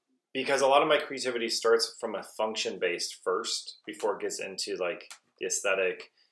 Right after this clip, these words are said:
and the really, like, juicy parts of, you know, doing a remodel. So I think because I'm so function based, and that's probably just my schooling and my background, it's just never left me.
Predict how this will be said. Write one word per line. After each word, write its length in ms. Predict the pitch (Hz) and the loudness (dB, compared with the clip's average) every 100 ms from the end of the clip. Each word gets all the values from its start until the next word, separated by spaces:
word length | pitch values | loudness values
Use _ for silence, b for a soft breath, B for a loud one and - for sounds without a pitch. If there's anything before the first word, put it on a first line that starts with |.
| _ | _
and 280 | 101 98 101 - | -6 -6 -8 -8
the 100 | 95 | -4
really, 300 | 104 104 95 | -2 0 0
like, 180 | 92 | -2
juicy 420 | 95 104 - 101 92 | -4 -8 -6 -8 -8
parts 320 | - 98 92 - | -6 -4 -4 -6
of, 360 | 104 92 85 - _ _ - | -2 -4 -4 -14 _ _ -10
you 100 | 101 | -6
know, 140 | 92 | -4
doing 480 | 92 98 98 87 90 _ | -4 -4 -6 -8 -16 _
a 80 | 92 | -8
remodel. 500 | 90 87 82 76 - - | -8 -8 -8 -10 -10 -6
So 460 | - 95 92 90 b b b b | 0 2 2 0 b b b b
I 60 | 117 | 2
think 340 | 139 131 - | 4 2 -2
because 220 | 120 123 | -4 0
I'm 120 | 127 120 | 2 2
so 160 | 117 | 0
function 480 | - 113 123 120 107 | 0 0 0 -2 -2
based, 420 | 98 90 87 - 104 | 0 0 0 -2 -4
and 100 | 101 | -6
that's 140 | 104 | -6
probably 280 | - 104 98 | -2 -2 -2
just 180 | 95 - | -8 -6
my 140 | 90 | -6
schooling 480 | 82 - 120 113 98 | -6 -4 -2 -2 -2
and 80 | 90 | -6
my 140 | 85 | -6
background, 440 | 90 95 101 87 82 | -2 -2 -2 -6 -8
it's 100 | - | -8
just 120 | - | -4
never 200 | 95 87 | -4 -2
left 280 | 85 92 - | -2 -4 -6
me. 180 | 82 | -10